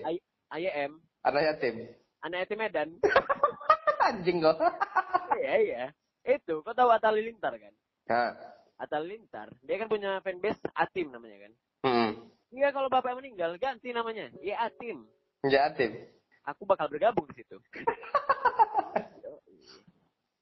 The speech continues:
Speaker 1: Gitu. Jadi, ya seru lah ingat-ingat zaman dulu. Mungkin kalau kita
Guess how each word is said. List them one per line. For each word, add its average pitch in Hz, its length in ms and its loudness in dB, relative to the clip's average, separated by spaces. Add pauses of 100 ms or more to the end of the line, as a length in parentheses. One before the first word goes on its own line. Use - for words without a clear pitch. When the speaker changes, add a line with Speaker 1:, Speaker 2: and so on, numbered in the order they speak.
(2000)
Speaker 1:
Gitu. 151 400 -10 (300)
Jadi, 170 340 -4 (400)
ya 175 240 -8
seru 185 320 -4
lah 139 240 2
ingat-ingat 131 360 -12
zaman 127 200 -10
dulu. 120 480 -18
Mungkin 202 460 -10
kalau 156 320 0
kita 156 320 -4